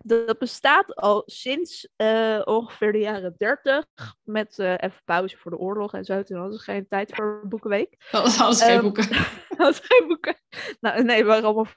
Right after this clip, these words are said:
Speaker 1: verbrand. Ehm,
Speaker 2: Ja, of gestolen door de Duitsers.
Speaker 1: oh,
Speaker 2: Waar zijn,
Speaker 1: ver-,
Speaker 2: waar zijn mijn
Speaker 1: verbrand
Speaker 2: boeken?
Speaker 1: of gejat.
Speaker 2: Ik wil mijn
Speaker 1: Ja.
Speaker 2: boek terug.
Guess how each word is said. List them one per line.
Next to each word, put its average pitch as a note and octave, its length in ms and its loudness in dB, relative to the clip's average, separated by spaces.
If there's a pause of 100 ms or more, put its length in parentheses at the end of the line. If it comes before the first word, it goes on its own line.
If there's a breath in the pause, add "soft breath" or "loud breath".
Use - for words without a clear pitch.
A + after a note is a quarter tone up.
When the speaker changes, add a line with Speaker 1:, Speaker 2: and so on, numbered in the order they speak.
(100)
Speaker 1:
verbrand. G#3+ 420 -4 (420 loud breath)
Ehm, A#3 440 4
Speaker 2:
Ja, A3 100 4
of A3 100 0
gestolen B3 440 2
door G3+ 100 0
de G3+ 100 2
Duitsers. G#3 540 0
Speaker 1:
oh, G#3+ 80 -10
Speaker 2:
Waar A#3+ 100 -6
zijn, A#3+ 140 -2
Speaker 1:
ver-, B3+ 100 -2
Speaker 2:
waar A3 120 0
zijn A#3+ 120 0
mijn A#3+ 120 2
Speaker 1:
verbrand B3+ 200 2 (100)
Speaker 2:
boeken? C4+ 120 0
Speaker 1:
of - 60 -14
gejat. G3+ 500 0
Speaker 2:
Ik - 60 -20
wil B3 180 4
mijn B3+ 120 6
Speaker 1:
Ja. F#3+ 60 6
Speaker 2:
boek C4+ 140 4
terug. G#3+ 460 -4